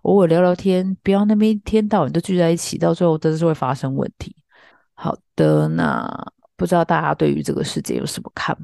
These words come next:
法？我是觉得说这个两岁女儿实在是非常可怜，就是来不及长大的小生命这样子。所以呢，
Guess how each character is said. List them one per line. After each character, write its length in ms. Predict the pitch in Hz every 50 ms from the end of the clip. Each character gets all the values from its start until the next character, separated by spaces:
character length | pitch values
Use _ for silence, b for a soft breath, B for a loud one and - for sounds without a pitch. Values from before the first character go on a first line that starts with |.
| - - -
法？ 320 | - - - - - - -
我 160 | - - 160
是 140 | - 196 180
觉 120 | - 156
得 60 | 147
说 180 | 143 - 156 147
这 140 | 143 - 156
个 200 | - 147 - 69
两 180 | 71 71 71 71
岁 240 | 69 - 175 156 -
女 160 | 67 - -
儿 140 | - - 135
实 160 | - - 139
在 60 | 143
是 120 | 139 -
非 80 | 147 -
常 180 | 165 160 139 143
可 240 | - - - - -
怜， 200 | - - 110 - -
就 100 | - 143
是 140 | 135 147 143
来 120 | - -
不 120 | - 147 139
及 160 | - 143 131
长 200 | - - - -
大 140 | - 67 -
的 60 | 139
小 120 | - - -
生 200 | 131 - - 67
命 140 | 65 - - -
这 100 | - -
样 120 | - - -
子。 200 | - - - - 131 _ _ _ B B B B _ -
所 180 | - - - 165
以 180 | 175 165 - -
呢， 280 | 80 76 65 58 50